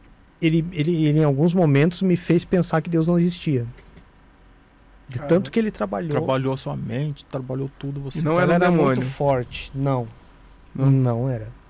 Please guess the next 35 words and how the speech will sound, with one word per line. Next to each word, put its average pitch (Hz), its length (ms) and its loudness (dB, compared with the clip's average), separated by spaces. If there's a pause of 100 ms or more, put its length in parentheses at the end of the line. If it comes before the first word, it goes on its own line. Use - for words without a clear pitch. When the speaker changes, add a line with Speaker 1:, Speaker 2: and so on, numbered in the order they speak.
(1120)
Speaker 1:
Agora 131 220 -2
você 170 140 -4
imagina, 165 380 -2
é - 20 -4
por 151 100 -8
isso 143 80 -6
que 208 60 2
eu 202 40 2
digo, 170 220 -2
né? 139 100 0
Agora 135 200 0
você 170 100 -6
imagina 156 300 -4
o - 20 -8
demônio 180 380 -4
mesmo 165 280 -4
atuando 202 580 -6 (320)
na 190 120 -8
vida 170 180 -8
de 165 60 -8
uma 175 120 -4
pessoa. 175 460 -6
É 117 100 -6
uma 127 200 -8
coisa, 139 320 -6
é - 20 -4
uma 151 140 -4
força 143 300 -8
que 151 80 -8
a 147 40 -4
gente 147 220 -6
não, 175 380 -6 (840)
não 151 80 -10
consegue 185 300 -4
mensurar. 143 560 -2